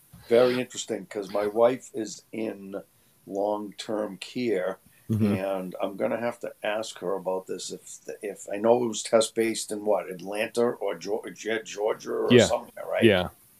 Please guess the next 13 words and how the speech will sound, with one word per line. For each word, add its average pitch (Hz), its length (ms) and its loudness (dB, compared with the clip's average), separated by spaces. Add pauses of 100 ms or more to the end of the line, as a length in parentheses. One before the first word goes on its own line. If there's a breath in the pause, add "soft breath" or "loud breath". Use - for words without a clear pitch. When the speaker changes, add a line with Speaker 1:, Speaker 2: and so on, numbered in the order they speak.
(200)
Speaker 2:
yeah, 107 120 6
Speaker 1:
Uh, 92 40 4
Speaker 2:
somewhere, 127 380 8
somewhere 135 280 6
down 98 280 4
south. 82 360 -2
Yeah. 90 200 -8
Speaker 1:
Yeah, 113 200 4
I 107 60 2
don't 117 200 -2
know 107 220 2
if - 120 -10
it's, - 220 -10